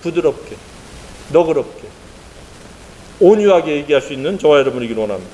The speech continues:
또 어떤 사람은 뒷담화하는 데 익숙해 있는 사람이 있어요. 습관화돼 있는 사람.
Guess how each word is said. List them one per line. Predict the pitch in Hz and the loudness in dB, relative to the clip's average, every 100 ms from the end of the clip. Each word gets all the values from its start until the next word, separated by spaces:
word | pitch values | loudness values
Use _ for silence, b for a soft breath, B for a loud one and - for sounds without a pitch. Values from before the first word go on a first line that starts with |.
| - - - - - - - - - - | -20 -20 -20 -20 -20 -20 -20 -20 -20 2
또 | 202 | 4
어떤 | 202 220 220 | 4 2 0
사람은 | 208 202 202 185 160 - - - - - - - - - - | 2 2 0 -2 -6 -12 -20 -20 -20 -20 -20 -20 -20 -20 -4
뒷담화하는 | 208 - 240 226 214 202 190 190 | -4 0 0 0 0 0 -2 -4
데 | 180 | -6
익숙해 | 175 - - 190 | -6 -8 -8 -6
있는 | 165 156 | -4 -6
사람이 | 143 139 120 | -6 -6 -6
있어요. | 98 - - - - - - - - - - - - - - - | -12 -18 -20 -20 -20 -20 -20 -20 -20 -20 -20 -20 -20 -20 -20 -18
습관화돼 | - - 247 208 180 147 | -16 0 2 4 2 -2
있는 | 135 | -8
사람. | 120 110 | -12 -16